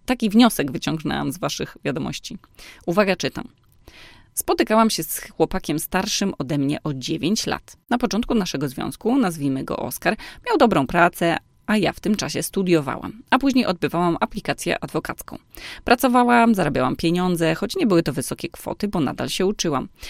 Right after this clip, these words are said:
W trakcie naszego związku Oskar zachorował na depresję, o co konsekwentnie obwiniał mnie. Przestał pracować, nie podejmował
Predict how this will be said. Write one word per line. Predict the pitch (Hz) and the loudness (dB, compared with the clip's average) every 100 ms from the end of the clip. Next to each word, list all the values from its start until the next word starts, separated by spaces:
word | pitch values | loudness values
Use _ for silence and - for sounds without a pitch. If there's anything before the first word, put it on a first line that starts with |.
| - | -16
W | - | -4
trakcie | - 320 - 175 | 2 2 2 0
naszego | 143 175 160 | 0 0 -2
związku | 151 - 151 - 180 226 | -4 -6 -2 0 2 2
Oskar | 262 269 214 | 0 2 0
zachorował | 160 143 143 139 | 0 0 0 0
na | 147 | 0
depresję, | 147 - - - - 165 - - - | -2 -4 -6 -6 -6 -8 -10 -14 -2
o | 180 | 0
co | - 196 | 4 4
konsekwentnie | - 160 160 - 170 - 208 | 4 -2 -2 -4 -4 -2 -4
obwiniał | 143 139 135 156 139 | -2 -4 -2 -2 0
mnie. | 139 - - - _ - | -2 -2 -6 -12 _ -2
Przestał | 196 - 202 | 0 2 2
pracować, | 202 196 170 165 160 - - | 0 2 2 2 2 0 -4
nie | 135 | -2
podejmował | 135 165 175 175 180 | 0 2 2 0 -2